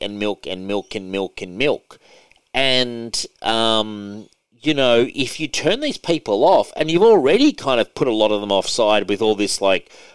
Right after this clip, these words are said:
"Oh, you're so racist for thinking, you know, orcs were evil," um, you know, a-, and sort of there's a, there's an element of the fan base that's already a bit offside, but now you're really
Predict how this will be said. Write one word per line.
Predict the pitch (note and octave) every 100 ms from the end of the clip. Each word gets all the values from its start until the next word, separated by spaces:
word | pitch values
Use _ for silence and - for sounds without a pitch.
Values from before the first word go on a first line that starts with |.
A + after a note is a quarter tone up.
| -
"Oh, | -
you're | D#3 D3+ D#3+
so | - D#3+
racist | C#3+ D3 D#3+ - D3
for | -
thinking, | C#3 C#3+ C3 C#3 C3 B2 A2+
you | C3+
know, | C3+ B2 A#2+ B2
orcs | C3 B2+ B2+ - -
were | A#2+ -
evil," | C3 C3 A2+ F#2 B2+ - _ _ _ _ -
um, | C3 C3+ C3+ C3 B2+ B2 A#2+ A2+ - -
you | - A#2+
know, | G#2+ G2+ A2+ F#2+ - _ -
a-, |
and | C3 C#3 C#3+ C#3+
sort | - D#3
of | D3+ C3 - _ _ _ _ _ _ _ _ _ _
there's | C#3+ D3
a, | D#3 -
there's | C#3+ D3
an |
element | G3+ E3 A3+ B3+
of | A3+
the | F3+
fan | - B2 C#3
base | C3 A#2 -
that's | B2 D3+
already | C#3+ C3 C#3 F3+
a | D#3+
bit | C#3
offside, | G#2+ G2+ - D3 C#3+ G#2+
but | C#3 C3
now | D#3+
you're | E3 D3
really | A#2+ A#2+ C3+ C#3 C#3 A2+ F2 -